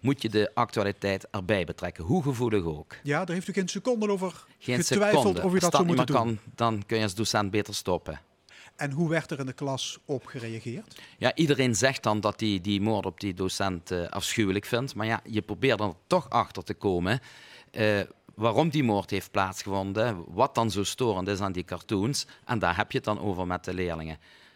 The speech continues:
Speaker 1: Maar wij zijn niet zo'n, eh, enorm multiculturele school. Er zitten wel verschillende leerlingen uit andere landen, uiteraard. Maar de meningen over die kwestie, die zijn niet zo verdeeld.
Speaker 2: Nee,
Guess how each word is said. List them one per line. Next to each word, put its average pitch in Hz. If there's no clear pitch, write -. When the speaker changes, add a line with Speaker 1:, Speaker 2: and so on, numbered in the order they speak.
Speaker 1:
Maar 101
wij 131
zijn 120
niet 139
zo'n, 107
eh, 101
enorm 131
multiculturele 95
school. 101
Er 101
zitten 101
wel 104
verschillende 90
leerlingen 98
uit 101
andere 101
landen, 110
uiteraard. 95
Maar 117
de 113
meningen 131
over 110
die 135
kwestie, 117
die 110
zijn 110
niet 123
zo 117
verdeeld. 95
Speaker 2:
Nee, 98